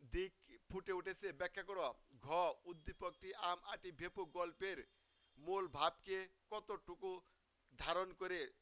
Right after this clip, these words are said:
যুক্তিসহ বুঝিয়ে লেখো। নাম্বার দীর্ঘই, একজনের পক্ষে সর্ববিদ্যা বিষাধর রথ হওয়া অসম্ভব,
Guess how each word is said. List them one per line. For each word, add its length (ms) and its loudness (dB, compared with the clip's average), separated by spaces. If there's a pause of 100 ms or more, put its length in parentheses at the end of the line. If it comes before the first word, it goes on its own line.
(120)
যুক্তিসহ 560 -2
বুঝিয়ে 380 -2
লেখো। 320 0 (2000)
নাম্বার 380 4
দীর্ঘই, 460 0 (360)
একজনের 580 2
পক্ষে 480 -4 (640)
সর্ববিদ্যা 1500 4 (1300)
বিষাধর 920 4 (760)
রথ 300 4 (340)
হওয়া 260 6 (160)
অসম্ভব, 540 2